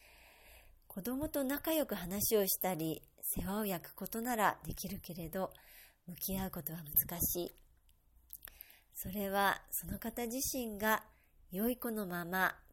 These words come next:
第二次反抗期を通らずに大人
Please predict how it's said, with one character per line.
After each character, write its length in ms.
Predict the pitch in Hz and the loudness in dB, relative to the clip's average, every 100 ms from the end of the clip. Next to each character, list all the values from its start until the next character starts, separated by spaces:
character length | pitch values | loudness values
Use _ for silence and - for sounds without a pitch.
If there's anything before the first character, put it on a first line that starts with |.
| - | -12
第 240 | 175 180 | -8 -6
二 120 | 196 | -4
次 120 | 196 214 | -2 -2
反 260 | 226 220 | -2 -4
抗 240 | - 262 254 | 6 6 6
期 160 | - | 2
を 100 | 175 | -6
通 300 | 170 180 196 | -6 -8 -4
ら 140 | 233 240 | -2 -2
ず 180 | 214 | -2
に 240 | 220 247 - - - - - | 0 -2 -4 -10 -20 -20 -12
大 200 | 170 | -8
人 80 | - | -4